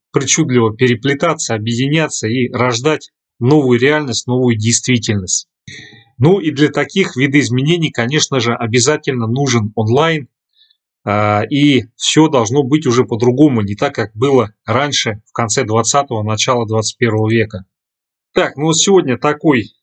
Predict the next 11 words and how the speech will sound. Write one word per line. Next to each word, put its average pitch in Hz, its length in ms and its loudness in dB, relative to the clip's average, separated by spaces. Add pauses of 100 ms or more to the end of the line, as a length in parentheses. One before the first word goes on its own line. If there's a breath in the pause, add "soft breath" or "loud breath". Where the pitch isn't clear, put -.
(160)
веселый 123 600 2
день 135 240 -2
был 123 240 2
для 113 160 2
крипты. 160 680 0
Ее 131 240 0
начали 123 380 -2
официально 120 580 -2
применять 120 720 -2 (640)
в 113 640 0
Сальвадоре. 127 960 0